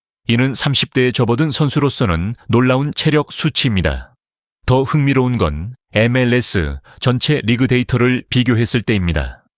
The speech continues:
이번 시즌 손흥민은 경기당 평균 영점팔오 골을 기록하고 있는데 이는 메시의 권체bil 팔 골보다 높은 수치입니다. 이에스피엔은 이를 두고 손흥민은 엠엘에스에서 가장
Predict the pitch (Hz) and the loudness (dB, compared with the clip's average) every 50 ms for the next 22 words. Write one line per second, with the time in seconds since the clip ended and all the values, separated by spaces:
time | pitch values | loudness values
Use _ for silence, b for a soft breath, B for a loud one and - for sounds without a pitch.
0 | _ _ _ _ _ _ - 113 110 120 127 127 120 - 139 113 131 139 135 - | _ _ _ _ _ _ 0 0 2 2 2 0 0 0 0 0 0 0 0 0
1 | - 139 127 127 127 139 120 90 80 82 101 123 - _ - - 120 123 123 120 | 0 0 0 2 2 0 0 0 0 -2 -4 -6 -8 _ -2 0 0 2 2 0
2 | 127 127 120 - 131 120 117 131 143 127 107 107 - 107 117 120 131 135 - - | 0 -2 -2 0 0 0 2 2 0 0 -2 -2 0 0 2 2 0 0 -2 -2
3 | 147 143 139 - 151 147 139 120 143 135 143 143 123 - - 123 120 - 131 127 | -2 -2 -2 0 0 0 0 2 0 0 0 0 -2 -2 -2 -2 0 0 -2 0
4 | 110 123 113 107 107 104 95 85 82 73 76 82 90 - _ _ _ - 110 113 | 0 0 0 0 0 0 0 0 0 -2 -2 -6 -8 -12 _ _ _ -2 0 0
5 | 123 135 139 120 107 113 117 - - 120 92 80 78 87 107 - _ - 120 110 | 0 0 0 0 0 0 0 0 0 0 0 0 -2 -2 -6 -6 _ -2 -2 -2
6 | - - 104 117 110 147 143 - 143 135 123 110 110 92 110 117 113 - _ - | 0 -2 -2 0 0 0 0 0 0 0 0 0 0 0 0 0 -2 -4 _ -2
7 | 107 117 - - 135 131 127 - - 117 - - 117 101 95 87 73 67 65 65 | -2 0 0 0 -2 -2 -2 -2 -4 -2 -2 0 0 0 0 0 -2 -2 -4 -6
8 | - _ _ _ _ _ _ _ _ _ - - 113 123 131 135 127 - - - | -12 _ _ _ _ _ _ _ _ _ -4 0 2 2 2 2 0 -2 -4 -4
9 | - 127 120 120 151 143 110 90 82 76 - 117 120 131 127 120 104 - 110 - | -2 0 0 0 0 0 -2 -2 -4 -2 0 0 2 2 2 0 0 -2 -2 0
10 | 98 76 67 69 - _ _ _ - - - 147 135 139 135 127 110 92 87 92 | 0 -2 -4 -6 -12 _ _ _ -8 -4 0 0 2 2 2 2 0 0 0 -2
11 | 113 135 - - - 113 120 123 120 127 123 - - 127 110 95 - 92 76 71 | -2 -4 -6 -4 -2 0 0 2 2 0 0 0 0 0 0 0 0 -2 -2 -4
12 | 71 78 - - 117 101 131 131 135 135 131 - | -6 -8 -4 -2 0 0 0 0 0 -2 -4 -6